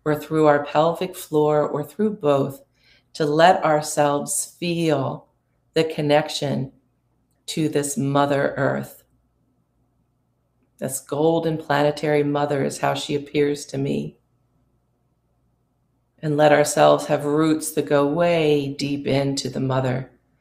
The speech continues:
all the way down to the molten core magma and all the way around the whole globe, so that you can feel secure in these high vibrations that we're all called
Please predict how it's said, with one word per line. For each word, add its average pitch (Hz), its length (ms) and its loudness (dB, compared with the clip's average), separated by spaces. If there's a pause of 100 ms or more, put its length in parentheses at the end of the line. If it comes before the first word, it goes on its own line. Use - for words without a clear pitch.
(280)
all 156 200 6
the 151 80 2
way 147 160 2
down 143 400 0
to - 120 -12
the 139 80 -2
molten 143 540 -2
core 139 300 -2
magma 143 480 0
and 139 280 -4
all 151 300 6
the 151 80 -2
way 143 160 0
around 143 720 0 (460)
the 147 80 -6
whole 175 440 6
globe, 143 640 0 (680)
so - 180 -8
that 151 160 -4
you 151 160 0
can 151 180 -6
feel 139 280 -4
secure 139 1080 -2 (560)
in 147 160 -2
these 139 400 -4
high 170 540 4
vibrations 143 1080 -2 (800)
that 156 160 0
we're 160 240 -2
all 185 460 8
called 160 680 0